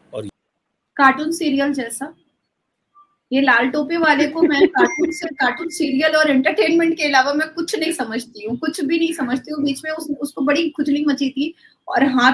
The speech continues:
Speaker 2: बड़ा हिला हिला करके कह रहा था कि हिंदुस्तान की सेना जो है वो जमीन के नीचे से आ जाएगी, आसमान के ऊपर से आ जाएगी, बादलों को चीरते हुए आ जाएगी, ये लोग फिर surgical strike करने वाले हैं।
Speaker 1: ये वहाँ पे, अ,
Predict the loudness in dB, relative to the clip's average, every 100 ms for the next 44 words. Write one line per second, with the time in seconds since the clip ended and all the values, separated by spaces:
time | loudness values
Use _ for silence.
0 | 2 4 4 4 0 0 4 4 4 2
1 | 0 -2 -8 -8 -2 -2 -2 -4 -6 0
2 | 0 2 0 -4 -2 0 0 -2 -2 -2
3 | -2 -2 0 0 0 -2 -6 -6 2 2
4 | 2 -4 -4 -8 -6 -2 -2 -2 -4 -2
5 | 0 0 0 -2 -2 -2 -4 -4 -10 -8
6 | -2 -2 -2 -2 -2 -2 -6 -6 -20 _
7 | 6 6 6 6 6 2 4 4 4 2
8 | 4 4 4 2 0 2 2 2 2 -2
9 | 0 -2 0 0 0 2 0 0 0 0
10 | 0 4 6 6 6 6 6 4 2 0
11 | -2 -2 -8 -10 -12 -8 -8 -8 -10